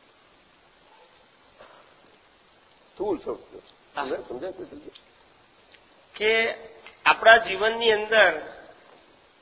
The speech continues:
Speaker 2: આપણે આપણા જીવનની અંદર આમાં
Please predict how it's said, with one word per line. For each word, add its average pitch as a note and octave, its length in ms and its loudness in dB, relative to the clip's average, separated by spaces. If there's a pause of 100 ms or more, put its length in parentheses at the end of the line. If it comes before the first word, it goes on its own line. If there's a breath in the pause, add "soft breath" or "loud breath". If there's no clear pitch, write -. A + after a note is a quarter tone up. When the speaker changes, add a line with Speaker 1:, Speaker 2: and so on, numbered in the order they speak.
(260)
Speaker 2:
આપણે E3+ 160 2
આપણા F#3+ 200 2
જીવનની F#3+ 520 -6
અંદર F3+ 360 -2 (920)
આમાં F3+ 240 0